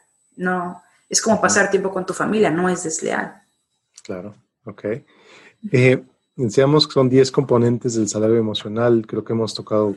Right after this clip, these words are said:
Speaker 2: cuatro o cinco. ¿Cuál, cu-, cuál crees que nos ha faltado?
Speaker 1: Eh, bueno, pues es que hemos to-, hemos tocado todos
Speaker 2: Sí,
Speaker 1: de alguna u otra
Speaker 2: ok,
Speaker 1: manera. Es
Speaker 2: ok.
Speaker 1: autonomía,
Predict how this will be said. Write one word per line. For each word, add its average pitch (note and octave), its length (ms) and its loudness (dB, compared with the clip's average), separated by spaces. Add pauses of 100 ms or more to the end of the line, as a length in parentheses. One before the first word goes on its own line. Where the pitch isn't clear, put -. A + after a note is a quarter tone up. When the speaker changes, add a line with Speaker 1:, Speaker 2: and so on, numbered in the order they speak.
Speaker 2:
cuatro G#2+ 400 2
o G2 40 -4
cinco. A2 580 -2 (580)
¿Cuál, B2 260 2
cu-, D3 220 -6
cuál C#3 200 -2
crees C3+ 220 0
que C#3+ 100 -2
nos A#2 140 0
ha A2+ 80 4
faltado? G#2 460 0 (880)
Speaker 1:
Eh, F#3 460 4
bueno, G#3+ 160 4
pues - 140 -6
es A3+ 100 -2
que - 80 -2
hemos C4 140 -4
to-, - 500 -2 (140)
hemos A#3+ 260 0
tocado G3 320 0
todos G3 220 2
Speaker 2:
Sí, - 220 -10
Speaker 1:
de F3+ 60 0
alguna F3+ 240 -2
u F3+ 40 0
otra F#3 180 0
Speaker 2:
ok, F3+ 40 -2
Speaker 1:
manera. E3 260 0
Es G3 140 2
Speaker 2:
ok. - 80 0
Speaker 1:
autonomía, F#3+ 920 -2